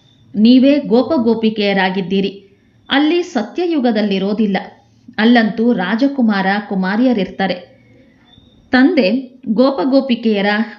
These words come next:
ಗೋಪಿ ವಲ್ಲಭನಲ್ಲವೇ? ಪ್ರಜಾಪಿತ ಬ್ರಹ್ಮ ಎಲ್ಲರ ತಂದೆಯಾಗಿದ್ದಾರೆ ಮತ್ತು ಎಲ್ಲ ಆತ್ಮಗಳ ತಂದೆಯೇ ನಿರಾಕಾರ ಶಿವನಾಗಿದ್ದಾರೆ.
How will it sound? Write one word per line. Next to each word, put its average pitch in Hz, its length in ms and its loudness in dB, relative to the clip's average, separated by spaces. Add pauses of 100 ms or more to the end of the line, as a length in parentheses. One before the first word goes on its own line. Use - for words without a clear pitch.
ಗೋಪಿ 254 380 0
ವಲ್ಲಭನಲ್ಲವೇ? 202 840 0 (1200)
ಪ್ರಜಾಪಿತ 254 680 -2
ಬ್ರಹ್ಮ 196 320 -2 (320)
ಎಲ್ಲರ 226 440 2
ತಂದೆಯಾಗಿದ್ದಾರೆ 190 1160 -2 (460)
ಮತ್ತು 208 320 0
ಎಲ್ಲ 202 320 2 (180)
ಆತ್ಮಗಳ 202 480 -2
ತಂದೆಯೇ 226 880 2
ನಿರಾಕಾರ 214 640 0 (220)
ಶಿವನಾಗಿದ್ದಾರೆ. 190 1000 -2